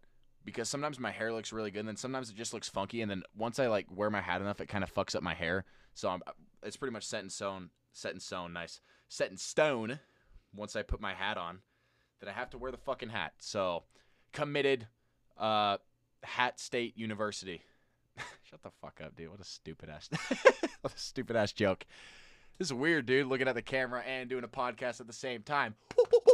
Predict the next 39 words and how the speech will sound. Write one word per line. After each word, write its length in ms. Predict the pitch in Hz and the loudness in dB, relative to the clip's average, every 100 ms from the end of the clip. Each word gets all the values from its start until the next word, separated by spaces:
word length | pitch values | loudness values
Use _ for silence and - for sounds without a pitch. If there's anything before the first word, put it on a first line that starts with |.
| 523 480 508 539 523 - 466 - 508 - - _ _ - - | 10 8 8 10 10 10 8 12 10 10 -2 _ _ -20 -12
You 120 | 85 | -2
love 160 | 95 90 | 0 0
to 40 | |
see 200 | 85 98 | -2 -4
it, 80 | 87 | -2
though. 160 | 85 82 | -4 0
Got 200 | 101 - | 0 0
the 260 | 104 95 - | -2 -2 -2
H 240 | 120 107 | -2 -2
and 80 | 117 | -2
M 120 | 117 | -2
shorts, 360 | 110 123 120 - | 0 0 0 0
got 160 | 101 | -4
the 160 | - - | -4 -4
H 140 | 110 | -2
and 100 | 120 | 0
M 80 | 107 | -2
tank 280 | 104 110 98 | -2 -4 0
top. 320 | 113 107 - - - | 4 4 4 0 -2
What 180 | - 120 | 0 0
is 80 | 113 | 0
an 80 | 107 | -4
H 220 | 104 - | -8 -6
and 80 | 110 | -8
M? 200 | 107 104 _ _ | -8 -10 _ _
Well, 120 | 92 | -14
these 160 | 92 87 | -12 -12
socks 320 | 101 92 - | -8 -8 -8
actually 340 | 85 - 85 | -12 -12 -10
aren't, 180 | 78 78 | -8 -8
'cause 120 | - | -6
they're 160 | 80 80 | -2 -2
Vans 400 | 76 85 85 78 | -2 -2 -2 -4
socks. 440 | - 69 - - - - - - _ | -6 -8 -8 -12 -12 -20 -20 -20 _
White 200 | 101 104 | -2 -2
socks. 420 | - 78 - - - | -2 -4 -4 -10 -10
L-, 80 | 90 | 0
I, 160 | 95 85 | 4 6
I've, 220 | 98 107 | 8 6